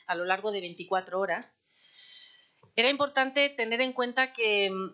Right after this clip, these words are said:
que la historia la cuenta, se cuenta desde la política, se cuenta desde el periodismo, se cuenta desde los libros de historia y se cuenta desde la, desde la ficción.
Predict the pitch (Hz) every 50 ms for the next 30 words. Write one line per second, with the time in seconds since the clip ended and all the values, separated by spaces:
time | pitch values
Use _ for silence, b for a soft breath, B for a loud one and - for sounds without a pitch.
0 | - - - 208 196 196 208 196 - - - 240 247 254 247 247 247 240 226 208
1 | 202 - 226 220 226 226 226 226 190 185 - - 202 - 220 220 226 226 226 226
2 | 220 214 202 - - 190 185 185 180 185 180 180 190 220 208 - 233 214 - 233
3 | 233 233 - 202 - 190 190 190 190 214 214 208 208 196 190 196 180 180 - 180
4 | 170 175 175 185 208 214 214 226 233 233 214 196 - 196 190 196 - 220 220 220
5 | - 202 190 170 190 170 165 175 175 185 185 202 208 202 202 190 - - - 196
6 | 190 208 220 208 - 185 - 190 190 185 208 196 190 190 190 185 190 180 170 165
7 | 165 160 156 156 156 - - - 180 175 180 170 156 170 - - 165 - - -
8 | 208 196 180 175 160